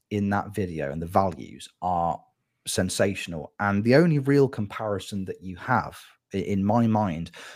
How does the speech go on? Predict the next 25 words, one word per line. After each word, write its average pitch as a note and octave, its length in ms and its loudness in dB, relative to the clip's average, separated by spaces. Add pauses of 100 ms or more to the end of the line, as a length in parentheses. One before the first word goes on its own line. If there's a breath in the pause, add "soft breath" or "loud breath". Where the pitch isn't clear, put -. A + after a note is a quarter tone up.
(120)
not D3 260 6
even E3 220 4
the C3+ 60 2
fact - 200 -4
that A2+ 80 -2
it's G#2+ 100 -4
based G#2+ 320 -2
around F2+ 280 -4 (360)
F - 180 -2
M A2+ 220 0
content, - 640 -16 (380 loud breath)
is B2+ 240 8
when B2 200 6
you A#2+ 160 6
watch - 480 4 (540)
m-, B2+ 220 0
significantly C3 880 2
bigger G#2 720 0
YouTube G2 480 -4
creators - 640 -10
or D2+ 80 -10
your D2+ 100 -10
YouTube G2 340 -8
content D#2+ 320 -14
creators - 520 -18